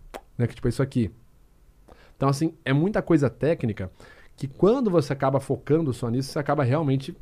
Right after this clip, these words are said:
ah, eu só vou falar A U quatro, A U três e tal. E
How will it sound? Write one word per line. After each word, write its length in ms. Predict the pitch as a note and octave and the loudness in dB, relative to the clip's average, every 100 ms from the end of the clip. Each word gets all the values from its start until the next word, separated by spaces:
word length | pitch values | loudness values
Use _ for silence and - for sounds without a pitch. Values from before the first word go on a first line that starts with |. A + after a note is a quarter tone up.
| - | -12
ah, 100 | B2+ | -8
eu 100 | F#2+ | -8
só 220 | - A2 - | -6 -6 -4
vou 140 | B2 C#3 | -2 0
falar 320 | C#3+ B2 B2+ | 0 0 2
A 80 | A#2+ | 2
U 100 | C3+ | 2
quatro, 380 | C3+ C#3 C3+ A#2 | 4 2 2 0
A 40 | |
U 60 | B2 | 0
três 300 | A#2+ C3+ A#2 | 2 0 0
e 40 | |
tal. 240 | A#2+ B2+ - - - - - - - | 0 0 -4 -12 -12 -12 -18 -18 -4
E 460 | G#2 G#2 G2+ G2+ | 0 2 4 2